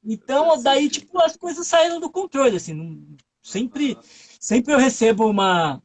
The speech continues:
Speaker 1: uma proposta, né? E por último, nos últimos anos, eu fiz,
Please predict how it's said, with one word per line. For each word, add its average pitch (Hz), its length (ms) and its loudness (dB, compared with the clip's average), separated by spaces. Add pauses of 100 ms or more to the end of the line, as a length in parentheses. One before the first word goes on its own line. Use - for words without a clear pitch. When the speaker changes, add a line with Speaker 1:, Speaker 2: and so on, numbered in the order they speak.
(800)
Speaker 1:
uma 160 520 0
proposta, 160 800 -2
né? 156 360 -6 (300)
E 175 80 -4
por 202 220 2
último, 208 380 2
nos 160 200 -6
últimos 170 400 -8
anos, 190 320 -4
eu 196 160 -2
fiz, - 560 -10